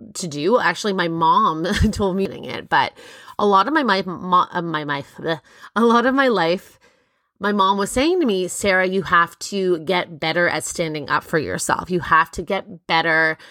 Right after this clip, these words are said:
at standing up for what you need, at advocating for yourself," right? And it didn't really click in, 'cause I think at the time I didn't really know what that meant, but also I was so overcome by fear that it was just the,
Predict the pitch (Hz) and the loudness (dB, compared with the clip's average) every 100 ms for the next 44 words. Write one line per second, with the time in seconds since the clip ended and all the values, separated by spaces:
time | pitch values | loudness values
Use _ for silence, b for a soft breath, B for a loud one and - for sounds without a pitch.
0 | B B B - 165 156 - - - - | B B B 2 4 4 0 -6 -10 -12
1 | - _ _ _ _ _ _ - - _ | -18 _ _ _ _ _ _ -20 -20 _
2 | _ _ _ - - - - 220 220 220 | _ _ _ -20 -16 -10 -2 0 2 0
3 | 202 - 196 165 165 175 175 180 190 208 | -2 -4 -4 -2 -2 -2 -4 -2 -2 2
4 | 214 214 - 175 _ - 220 233 214 - | 2 0 -4 -8 _ 2 4 2 -2 -4
5 | 196 160 160 - 143 - - - - - | -4 -2 -6 -6 -8 -8 -6 0 0 -2
6 | - - 180 160 185 233 202 196 190 - | -8 -8 -2 0 0 2 0 0 -2 -6
7 | - _ - 214 - 185 _ _ _ _ | -12 _ 0 0 -2 -12 _ _ _ _
8 | _ 254 262 330 311 - _ - 202 208 | _ 2 4 2 0 -6 _ -6 0 4
9 | 202 180 - - - 180 - 151 175 277 | 4 2 -2 -6 -4 -4 -6 -6 -4 -4
10 | 247 247 247 277 392 440 - - 185 185 | -2 -2 -2 -4 -4 -4 -4 0 2 2
11 | 185 185 b b b b b 214 262 320 | 0 -4 b b b b b 0 2 2
12 | 294 277 233 208 196 185 202 196 190 190 | 2 2 2 2 4 4 4 4 2 0
13 | - 180 170 151 160 131 147 147 165 330 | 0 0 0 0 0 0 -6 -4 0 0
14 | - - 190 - 180 - 247 180 175 170 | 0 -2 -2 0 -2 0 2 2 0 -4
15 | - 185 208 202 196 196 190 175 170 160 | -2 0 2 0 -2 -4 -2 0 0 -2
16 | 165 147 190 175 160 160 - 202 - 339 | -4 -2 0 0 -2 -2 -6 -6 -4 -4